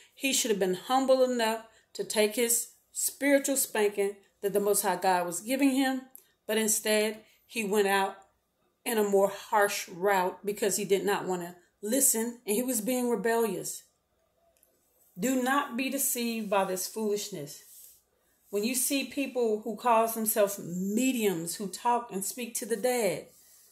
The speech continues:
if my relatives or my family have passed on and they're in the bosom of Abraham in a resting place until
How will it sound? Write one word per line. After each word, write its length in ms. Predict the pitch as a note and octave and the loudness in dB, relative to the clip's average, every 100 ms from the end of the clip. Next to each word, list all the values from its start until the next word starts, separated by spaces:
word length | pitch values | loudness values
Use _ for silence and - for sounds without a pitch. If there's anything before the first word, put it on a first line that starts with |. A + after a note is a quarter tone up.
| _ _ _ _ _ _ - - - - - _ _ _ _ _ _ | _ _ _ _ _ _ -20 -16 -16 -18 -20 _ _ _ _ _ _
if 200 | D4 C#4+ | -2 0
my 640 | A#3 B3 D#4 F4 F4 F4+ F4+ - | 0 0 0 0 0 -2 -6 -4
relatives 680 | B3+ C4+ C4 - A#3 G#3+ G#3 | 0 2 2 0 -2 -2 -2
or 80 | |
my 200 | F#3+ G#3+ | -2 -2
family 440 | A3 A3 G#3 G3 F#3+ | -2 0 0 0 -2
have 260 | F#3+ D#3 | -6 -12
passed 420 | - G3+ F#3+ F#3+ - | -4 -2 0 -2 -6
on 420 | F3 E3 D#3 D3+ _ _ _ _ - G3+ | -8 -10 -10 -14 _ _ _ _ -10 -2
and 120 | G#3 | 2
they're 140 | A3+ | 4
in 80 | G#3+ | 2
the 60 | F#3 | 2
bosom 360 | A3 A3 A3 | 0 0 0
of 200 | F#3+ F3+ - _ _ _ _ _ B3+ | -2 -4 -14 _ _ _ _ _ 0
Abraham 560 | A#3+ G3 G#3 F#3+ F3 | 0 0 -2 -2 -4
in 80 | F3+ | -4
a 60 | F3+ | 0
resting 420 | G#3 G#3 G3 F3 | 0 0 -2 -6
place 540 | - F3 D3 - - - _ _ _ - | -6 -8 -6 -10 -12 -16 _ _ _ -6
until 520 | F#3 A3+ G3 F3+ | -2 2 4 2